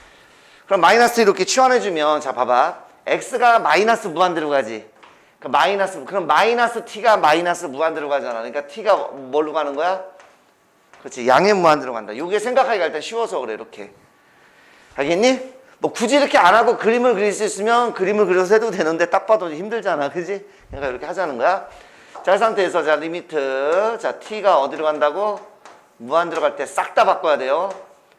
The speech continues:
X 대신에 마이너스 T를 싹 다 바꿔주셔-, 어, 주셔야 돼. 얼마? T제곱 마이너스 이 티 플러스 삼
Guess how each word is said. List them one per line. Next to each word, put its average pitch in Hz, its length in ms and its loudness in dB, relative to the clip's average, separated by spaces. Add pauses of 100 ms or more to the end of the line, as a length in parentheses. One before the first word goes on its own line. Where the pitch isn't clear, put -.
(460)
X - 180 -6
대신에 185 300 -2
마이너스 156 420 0
T를 156 220 -6
싹 - 300 -14
다 - 100 4
바꿔주셔-, 135 760 -2
어, 113 40 -4
주셔야 139 360 -4
돼. 127 100 -4
얼마? 160 420 -2 (840)
T제곱 180 300 0
마이너스 156 840 -2 (540)
이 143 160 -8
티 151 140 -10
플러스 139 420 -6
삼 196 400 -2